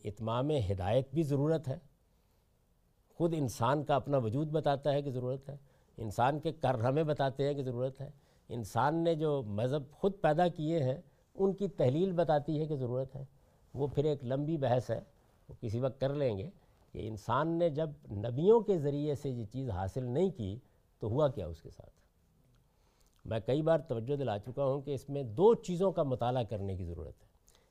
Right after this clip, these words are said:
ایک یہ کہ فلسفے کی تاریخ کیا ہے، یعنی انسان نے بنیادی حقائق کو سمجھنے کے لیے خود جب قدم آگے بڑھایا تو کس طرح کی بھول بھلیاں میں پڑ گیا، اس میں کیسے تراشیدم، پرستیدم اور شکستم کی ایک پوری دنیا وجود میں آ گئی،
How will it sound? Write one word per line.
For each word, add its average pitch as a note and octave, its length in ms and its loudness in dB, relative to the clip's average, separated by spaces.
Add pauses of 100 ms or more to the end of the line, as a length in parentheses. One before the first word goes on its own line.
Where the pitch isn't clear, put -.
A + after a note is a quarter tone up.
(120)
ایک D3+ 320 -6
یہ G3 100 0
کہ F#3+ 140 -6 (100)
فلسفے G#3+ 440 0
کی G3 140 -8
تاریخ A2+ 340 -4 (100)
کیا - 180 -10
ہے، - 80 -18 (600)
یعنی A2+ 260 -6
انسان B2 520 -4
نے C#3+ 140 -4
بنیادی A#2 580 -4
حقائق A#2 420 -6
کو C3+ 100 -10
سمجھنے D3 460 -4
کے C3 140 -6
لیے D#3 260 -6 (540)
خود G3+ 300 -2
جب E3 140 2 (300)
قدم B2 280 0
آگے A2 220 -2
بڑھایا G2 400 -4 (560)
تو D#3 60 -8 (140)
کس - 200 -4
طرح A3+ 320 2
کی G#3+ 120 -4
بھول C#3+ 240 -2
بھلیاں C3+ 380 -2
میں C3 140 -4
پڑ F#2+ 120 -10
گیا، F#2+ 200 -14 (920)
اس A#2+ 220 -8
میں E3 160 -2 (540)
کیسے E3 360 2
تراشیدم، D#3 640 -2
پرستیدم C#3+ 560 -4
اور C#3+ 80 -2
شکستم C#3 540 -6
کی C3 80 -6
ایک A#2+ 140 -8
پوری C#3 200 -4
دنیا A#2 300 -4
وجود F#2+ 320 -6
میں G2 80 -6
آ D#2+ 160 -10
گئی، - 160 -16